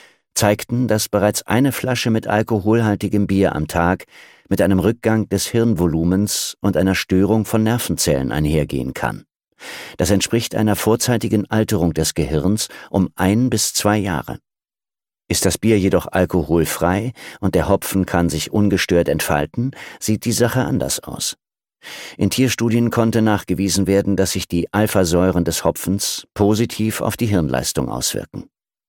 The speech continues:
Eine klinische Studie mit sechzig Erwachsenen bestätigte die segensreiche Wirkung des Hopfens. Die Teilnehmer hatten leichte kognitive Einschränkungen, was als Vorstufe der Demenz gilt.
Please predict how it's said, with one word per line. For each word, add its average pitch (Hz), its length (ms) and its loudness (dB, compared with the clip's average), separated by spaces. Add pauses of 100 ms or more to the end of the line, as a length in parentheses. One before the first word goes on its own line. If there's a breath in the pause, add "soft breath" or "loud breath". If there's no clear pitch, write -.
(1200 loud breath)
Eine 104 240 4
klinische 123 440 2
Studie 113 340 0
mit 107 160 0
sechzig 104 460 -2
Erwachsenen 85 640 0 (300 loud breath)
bestätigte 95 640 0
die 80 160 0
segensreiche 78 800 0
Wirkung 73 300 0
des - 200 -4
Hopfens. - 460 -6 (560)
Die 80 80 0
Teilnehmer 92 500 2
hatten 87 300 0
leichte 90 440 0
kognitive 92 760 -2
Einschränkungen, 85 720 0 (500 loud breath)
was - 160 0
als 92 160 0
Vorstufe 98 600 0
der 101 120 2
Demenz 107 440 0
gilt. - 300 -12